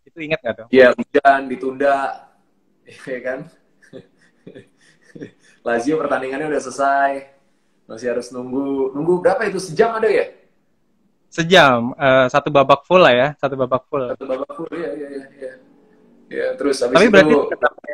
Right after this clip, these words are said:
Speaker 1: sampai terakhir ya, sampai berarti jam sebelasan lah ya, sampai jam sebelas ya?
Speaker 2: Iya, nunggu, nunggu selesai. Pokoknya sampai Veron cuma pakai kolor doang. <laughs>
Speaker 1: Nah, itu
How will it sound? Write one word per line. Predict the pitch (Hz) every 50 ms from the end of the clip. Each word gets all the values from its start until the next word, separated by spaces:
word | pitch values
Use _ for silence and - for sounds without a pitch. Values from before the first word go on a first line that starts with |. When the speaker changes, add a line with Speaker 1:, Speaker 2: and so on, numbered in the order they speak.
| - -
Speaker 1:
sampai | _ - 156 156 - 151 147
terakhir | - - 165 175 _ 208 147 123
ya, | 135
sampai | 151 _ 151 131 131 127 135 135 139 139 135 135 135
berarti | 135 135 131 - 160
jam | 151 143 131 127 127 131 131 131 127 131 127 127 127 127 131 135 135 _
sebelasan | - - 131 131 135 131 139 143 147 151 - - 185 151 143 131
lah | 123
ya, | 113 117 127 139 _
sampai | 139 131 127
jam | _ 131 135 _ _
sebelas | _ 143 151 156 139 _
ya? | - 120
Speaker 2:
Iya, | 165 175 160 156 151
nunggu, | 151 151 147 147 147 147
nunggu | 147 151 151 156 156 _ _ -
selesai. | 180 196 196 - 180 160 165 165
Pokoknya | 156 151 147 170 190 214 214 208
sampai | 185 170 156 156 165 165 165 151 - -
Veron | 165 156 160 165 160
cuma | 160 170 160 156
pakai | 156 160 151 - 160
kolor | 156 156 156 160 160 160 156
doang. | 147 151 165 185 185 185 - - _ _ _ _
<laughs> | _ 214 - 262 - - 269 - 277 269 - - 285 - _ - - _ _ - - _ _ _ _ _ _ _ - _ _ _ - - _ _ - _ _ _ - 190 _ _ _ _ _ _ _ _ _ _ _ - - - - - - - - _ _
Speaker 1:
Nah, | - 180 180
itu | 185 185 262 240 190